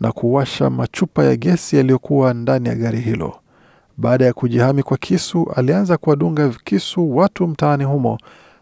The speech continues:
na kumuua mmiliki wa mgahawa mwenye umri wa miaka sabini na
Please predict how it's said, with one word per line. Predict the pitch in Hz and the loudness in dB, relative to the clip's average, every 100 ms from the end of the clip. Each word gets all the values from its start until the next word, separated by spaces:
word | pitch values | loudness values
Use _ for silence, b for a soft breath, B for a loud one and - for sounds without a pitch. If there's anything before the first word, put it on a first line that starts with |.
| B | B
na | 117 | -6
kumuua | - 120 120 135 127 123 | -4 -2 0 4 4 2
mmiliki | 120 120 131 170 151 | -2 0 0 0 0
wa | 147 | -2
mgahawa | 139 131 127 143 131 | 0 -2 0 2 2
mwenye | 120 120 120 120 | 0 -4 -4 -4
umri | 185 180 143 | -2 2 2
wa | |
miaka | 127 131 123 | 2 -2 -4
sabini | - 131 | -4 -2
na | 123 | -2